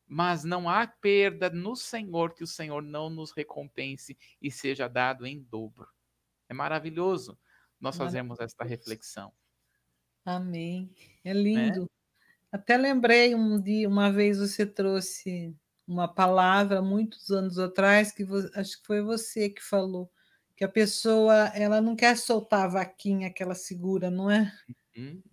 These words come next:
Speaker 2: Às
Speaker 1: é.
Speaker 2: vezes ela tem uma vaquinha, ela não quer segurar, va-, ela não quer soltar a vaquinha.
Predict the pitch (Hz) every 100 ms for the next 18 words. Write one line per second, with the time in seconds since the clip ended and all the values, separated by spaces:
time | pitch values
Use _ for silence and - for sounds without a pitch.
0 | 107 208 202 214 214 233 - 262 269 240
1 | 247 220 - 233 233 226 220 226 247 254
2 | 254 247 - 226 247 208 196 180 185 196
3 | 196 208 220 220 220 - 254 254 - 202
4 | 202 190 190 - 196 190 185